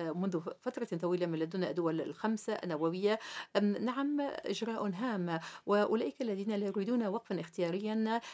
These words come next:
حاججوا بالقول إن هذا سيقوض آفاق اعتماد ال إف إم سي تي، لكننا هنا نحاج بالقول إن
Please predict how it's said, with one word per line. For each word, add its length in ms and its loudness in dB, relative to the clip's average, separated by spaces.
حاججوا 760 0
بالقول 440 0
إن 220 0
هذا 280 0
سيقوض 1120 0
آفاق 420 0
اعتماد 400 -2
ال 100 2
إف 120 -4
إم 60 0
سي 140 -10
تي، 240 0
لكننا 400 -2
هنا 280 -2
نحاج 320 -4
بالقول 440 0
إن 460 -2